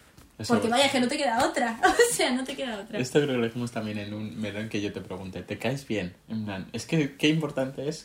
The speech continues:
Speaker 1: tío, caerte bien.
Speaker 2: <laughs> Sí, bueno, sí. <laughs> Al menos sí, soportarte.
Speaker 1: Eso,
Speaker 2: Bueno.
Speaker 1: o soportarte. Porque a lo mejor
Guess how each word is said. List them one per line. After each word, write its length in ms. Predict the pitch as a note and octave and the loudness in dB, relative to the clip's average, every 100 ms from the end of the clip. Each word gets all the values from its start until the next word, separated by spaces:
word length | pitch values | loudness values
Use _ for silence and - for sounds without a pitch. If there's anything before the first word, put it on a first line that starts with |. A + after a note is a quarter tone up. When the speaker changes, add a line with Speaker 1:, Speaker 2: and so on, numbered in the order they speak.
| A2+ | -2
Speaker 1:
tío, 240 | C#3 B2 - | 0 0 0
caerte 320 | F2 C#3 C#3+ | 0 4 6
bien. 320 | A2 C#3 F3 - | 6 2 0 -8
Speaker 2:
<laughs> 60 | |
Sí, 260 | - - G#3 | -12 -2 -2
bueno, 300 | G#3 G#3+ A3 | 0 -2 -4
sí. 280 | - A#3+ A3 - | -4 -6 -6 -2
<laughs> 640 | C#3 A#3+ F#4 A4 G#4+ B4+ - - - - - - | 4 8 10 10 8 4 -2 -6 -20 -20 -20 -10
Al 180 | - A3+ | -8 -4
menos 340 | A3 G3+ A3+ | -4 -4 -8
sí, 280 | - C4 - | -10 -10 -10
soportarte. 680 | - G#3 G3+ G#3+ G#3 G#3 - - A#3+ A3 - - - - | -12 -12 -12 -10 -8 -8 -10 -10 -8 -8 -8 -12 -12 -6
Speaker 1:
Eso, 240 | G2 - | -4 -4
Speaker 2:
Bueno. 160 | F2+ - | -4 -8
Speaker 1:
o 40 | |
soportarte. 680 | E2+ E2 E2+ - F2+ - - - _ | -10 -8 -10 -10 -10 -12 -20 -20 _
Porque 260 | A#2+ A2+ F#2+ | 2 4 2
a 40 | |
lo 80 | G2 | -2
mejor 460 | F#2+ F#2 B2 D#3+ | -4 -2 -2 -2